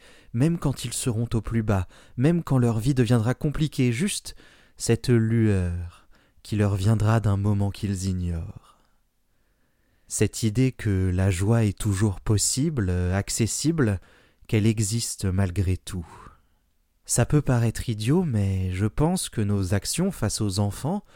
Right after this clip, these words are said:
y compris les plus petits donc, plantent des graines qui seront particulièrement tenaces. J'irai pas jusqu'à dire que ça conditionne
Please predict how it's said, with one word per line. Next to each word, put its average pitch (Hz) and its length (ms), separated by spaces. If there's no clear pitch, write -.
y 117 100
compris 107 460
les 95 100
plus 98 240
petits 139 340
donc, 196 440
plantent 151 400
des 113 180
graines 110 480
qui 101 340
seront 120 440
particulièrement 127 880
tenaces. 95 680
J'irai 101 400
pas 127 200
jusqu'à 104 380
dire 110 280
que 110 100
ça 95 240
conditionne 110 760